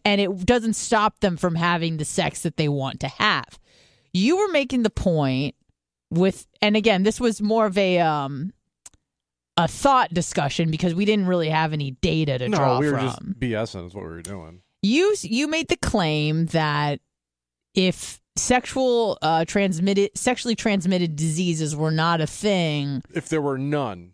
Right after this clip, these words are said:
Speaker 1: if there were none, if we knew that that what, like, you couldn't get aids, you couldn't get anything, that people would be a lot more rampant in terms of their promiscuity.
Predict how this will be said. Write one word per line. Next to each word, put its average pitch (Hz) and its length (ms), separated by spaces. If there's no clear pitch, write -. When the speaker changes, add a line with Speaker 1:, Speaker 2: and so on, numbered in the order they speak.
Speaker 1:
if 190 220
there 226 220
were 220 160
none, 208 340
if 165 140
we 180 100
knew 196 360
that 190 220
that 202 360
what, 175 500
like, 165 320
you 160 140
couldn't 226 300
get 214 160
aids, 196 260
you 180 60
couldn't 202 220
get 202 120
anything, 185 300
that 180 160
people 233 300
would 196 140
be 190 180
a 165 80
lot 170 440
more 175 520
rampant 165 680
in 160 160
terms 165 360
of 151 80
their 156 180
promiscuity. 160 1000